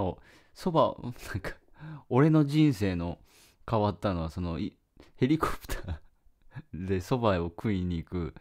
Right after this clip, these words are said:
映像を見たからみたいなね。そう。もう多くの人はそれをどう受け、要-、要は受け取り方なんですよね。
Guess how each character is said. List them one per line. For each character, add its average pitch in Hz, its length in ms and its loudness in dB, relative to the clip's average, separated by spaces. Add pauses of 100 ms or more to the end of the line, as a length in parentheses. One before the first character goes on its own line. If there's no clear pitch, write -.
映 98 180 0
像 98 140 -2
を 92 40 -2
見 95 100 -2
た 90 120 -8
か 67 100 -8
ら 67 80 -6
み 65 100 -10
た - 120 -14
い 60 40 -12
な 60 60 -12
ね。 - 200 -14 (640)
そ - 260 -18
う。 - 40 -16 (1400)
も 208 160 6
う 233 40 6
多 208 40 2
く 180 100 2
の 120 80 2
人 104 120 -4
は 98 40 -2
そ 117 140 -4
れ 110 60 0
を 101 180 0 (340)
ど 208 300 2
う 107 60 0
受 - 160 -4
け、 - 320 -8
要-、 175 200 -4
要 175 200 -2
は 82 140 -2 (280)
受 156 220 0
け - 20 -2
取 330 200 -2
り - 20 0
方 208 220 -2
な - 100 -6
ん - 60 -12
で - 40 -18
す - 40 -16
よ - 80 -10
ね。 127 120 -10